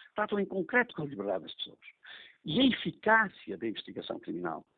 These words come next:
não se pode sobrepor. Aliás, eu costumo dizer esta questão concreta. Quando nós perguntamos a um cidadão, provavelmente a um ouvinte que nos está a ouvir, se está de acordo para a investigação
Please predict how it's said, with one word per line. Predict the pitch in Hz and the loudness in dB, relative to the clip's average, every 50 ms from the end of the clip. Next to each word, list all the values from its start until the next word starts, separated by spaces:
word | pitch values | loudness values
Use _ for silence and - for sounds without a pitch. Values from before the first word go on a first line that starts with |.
| - - - - _ - | -20 -20 -20 -10 _ 0
não | 139 156 151 | 2 2 0
se | - - | -2 -2
pode | - - 156 156 - - - | 4 6 6 6 6 2 -8
sobrepor. | - 151 151 165 156 - - 135 120 117 117 - - - - - - - - | -4 2 2 2 4 6 6 8 8 8 6 4 -8 -18 -20 -20 -16 -4 2
Aliás, | - 135 135 160 170 180 - | 4 8 10 10 10 10 10
eu | 170 151 | 8 6
costumo | - - - - 180 160 | 6 2 -4 0 0 2
dizer | 143 123 131 123 123 160 170 170 | 2 2 2 2 2 2 2 2
esta | 151 - - 127 | 0 -2 -4 -8
questão | 135 - - 175 170 | -6 -4 -2 0 0
concreta. | - - 147 127 113 - 139 139 127 101 - _ - - - - _ _ - - - - - | 2 4 2 2 4 4 6 6 6 4 2 _ -18 -20 -20 -20 _ _ -20 -18 -10 -4 0
Quando | - 127 131 | 2 2 4
nós | 156 196 208 170 - | 4 4 2 0 -4
perguntamos | - - 135 139 131 117 - 175 180 170 151 131 120 | -4 -4 2 2 2 6 10 10 12 12 10 8 6
a | 151 | 6
um | 151 135 | 4 4
cidadão, | - - - - - 101 - 95 85 71 - | 2 2 2 2 2 2 2 2 -2 -4 -4
provavelmente | - - 98 101 123 135 123 151 160 156 - | -6 -2 2 6 8 8 8 8 6 6 4
a | 127 | 4
um | 131 139 143 143 135 127 113 | 6 6 8 8 6 6 4
ouvinte | 107 104 98 135 156 151 - | 4 4 6 6 6 4 4
que | - - - | -2 -6 -2
nos | - 120 117 | -2 -2 4
está | - 156 | 10 10
a | 151 | 10
ouvir, | 127 101 - - - | 10 10 6 -4 -14
se | - - - - - - - - - | -14 -14 -14 -12 -14 -14 -12 -12 0
está | - - 202 202 | 8 10 10 10
de | 170 143 | 12 10
acordo | 127 - - - 151 190 214 196 156 - | 6 6 6 6 10 12 12 12 10 8
para | - 147 | -2 -2
a | 151 143 | -2 -2
investigação | - - - 262 - 104 - - - 123 143 170 175 175 175 170 156 | -2 -2 -4 -2 -2 -2 -4 -2 0 4 6 6 8 8 6 6 4